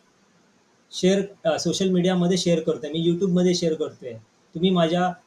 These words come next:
माझ्या प्रायव्हेट ग्रुपमध्ये जर जॉईन झालात तर बरं होईल. कारण की मी जे व्हिडिओ सोशल मीडियामध्ये टाकणार आहे ते कदाचित तुम्हाला भेटतील ना भेटतील गॅरंटी नाहीये.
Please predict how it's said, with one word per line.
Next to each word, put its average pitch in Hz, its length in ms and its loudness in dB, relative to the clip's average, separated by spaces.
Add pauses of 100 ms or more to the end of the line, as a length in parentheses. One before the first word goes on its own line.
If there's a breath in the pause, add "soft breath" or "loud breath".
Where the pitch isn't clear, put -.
माझ्या 151 440 -2
प्रायव्हेट 170 460 0
ग्रुपमध्ये 180 380 2
जर 175 180 0
जॉईन 170 200 0
झालात 180 280 4
तर 185 60 2
बरं 165 200 2
होईल. 139 160 0
कारण 170 320 -4
की 185 120 -4
मी 170 200 -2
जे 190 140 2
व्हिडिओ 175 320 2 (260)
सोशल 185 320 -4
मीडियामध्ये 180 420 0
टाकणार 175 420 -2
आहे 156 160 -4
ते 170 140 -12
कदाचित 185 400 -4
तुम्हाला 190 400 0 (440 soft breath)
भेटतील 165 400 2
ना 185 120 2
भेटतील 175 340 0
गॅरंटी 175 360 2
नाहीये. 127 300 -2